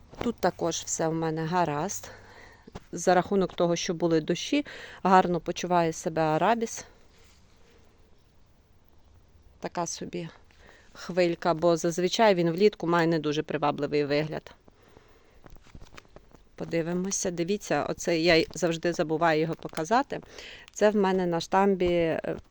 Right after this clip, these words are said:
бересклет. Я його купила вже ніби сформований на штамбі, також, е, його прибила до опори, прив'язала до опори і завжди прищепувала верхівку, і він такий вже такої кулястої гарної форми.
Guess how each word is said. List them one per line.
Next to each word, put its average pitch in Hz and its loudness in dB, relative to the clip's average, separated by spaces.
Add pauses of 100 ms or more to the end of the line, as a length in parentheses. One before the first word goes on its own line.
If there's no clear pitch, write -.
(140)
бересклет. 170 -2 (760)
Я 175 8
його 170 4
купила 156 0
вже 196 0
ніби 202 4
сформований 220 4
на 208 4
штамбі, 190 0
також, - -2
е, 175 2
його 156 0
прибила 160 0
до 151 -2
опори, 262 2
прив'язала 185 4
до 160 0
опори 240 2
і 202 2
завжди 175 0
прищепувала 165 -2
верхівку, 170 -2
і 196 2
він 220 2
такий 240 0
вже 185 0
такої 185 -2
кулястої 175 -2
гарної 165 -2
форми. 151 -4